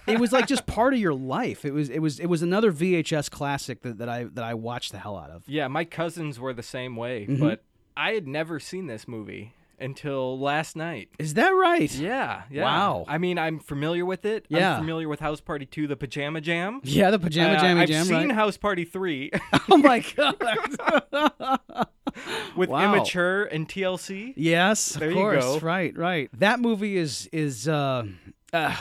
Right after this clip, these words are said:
Speaker 1: boy, I don't, I don't recommend House Party three or
Speaker 2: No.
Speaker 1: House Party two for that matter. Um,
Speaker 2: Okay.
Speaker 1: I, I, I saw, I, I saw, uh, I didn't,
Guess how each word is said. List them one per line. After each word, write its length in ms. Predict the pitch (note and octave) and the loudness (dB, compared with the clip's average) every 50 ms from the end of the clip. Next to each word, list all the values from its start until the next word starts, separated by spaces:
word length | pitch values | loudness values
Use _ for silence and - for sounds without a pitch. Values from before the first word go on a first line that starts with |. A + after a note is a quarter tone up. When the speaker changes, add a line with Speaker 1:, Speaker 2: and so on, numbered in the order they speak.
| - | -6
Speaker 1:
boy, 280 | A2 C3 D#3 C#3+ B2 B2 | -2 0 0 2 2 0
I 80 | C3 D3+ | 0 0
don't, 120 | D#3+ - - | 0 2 2
I 80 | E3 | 4
don't 160 | F#3 A3 A#3+ | 4 4 4
recommend 420 | A#3 A3 G#3 - G3+ F#3+ F3+ F3 D3+ | 4 2 2 2 0 0 0 0 0
House 240 | D3 D#3 D3+ C#3 - | 0 -2 -2 -2 -4
Party 300 | - D3+ C#3+ C3 A#2+ A2 | -4 -4 -4 -4 -4 -8
three 400 | - - A#2+ G#2+ F2+ - - - _ _ _ _ _ _ | -10 -10 -10 -10 -10 -12 -16 -20 _ _ _ _ _ _
or 120 | - A#3 C#4+ | 6 6 8
Speaker 2:
No. 60 | D#4 | 8
Speaker 1:
House 180 | C4+ A#3+ A3 A3 | 8 6 4 4
Party 280 | - G#3+ G3 F3+ D#3 | 2 2 4 2 0
two 400 | D3+ - - A3 E3+ A2 D2 - _ _ _ _ | -2 -2 -4 -2 -2 -2 -4 -6 _ _ _ _
for 100 | - C3+ | -6 -4
that 160 | C3 B2 - | -4 -4 -4
matter. 320 | F2 A2 G#2+ G2+ G2 G#2+ - | -6 -8 -8 -8 -6 -4 0
Um, 160 | - D#3+ D#3 | 0 0 0
Speaker 2:
Okay. 60 | D3 - | 0 -2
Speaker 1:
I, 120 | - E3 E3 - - G3 | -4 -4 0 2 2 2
I, 60 | G3 - | 2 2
I 120 | - F#3+ | 2 2
saw, 180 | - - A3 A#3 G#3 A2+ | 2 4 4 4 4 4
I, 140 | D#3 F#3+ F#3+ - - | 2 0 0 0 0
I 100 | E3+ F3+ | -2 0
saw, 280 | - - G#3 G3+ F#3+ D3+ B2 - - - - - - _ - - | 2 4 4 4 4 2 -2 -12 -20 -20 -20 -20 -20 _ -10 -4
uh, 160 | D3+ E3 D#3 D3 | -2 -2 -2 0
I 80 | - E3+ | 0 2
didn't, 240 | F#3+ A3 A3 F3+ | 2 2 0 -2